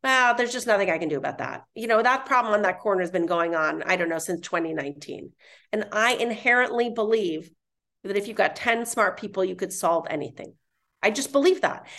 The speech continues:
And so it's funny, this weekend I was with my husband. He's always,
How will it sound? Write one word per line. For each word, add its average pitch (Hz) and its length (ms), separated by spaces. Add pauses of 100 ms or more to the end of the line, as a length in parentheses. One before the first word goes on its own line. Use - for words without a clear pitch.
And 269 140
so - 120
it's - 180
funny, 302 220
this 233 240
weekend 320 300
I 220 60
was 220 140
with 240 140
my 208 100
husband. 214 400
He's 226 140
always, 208 340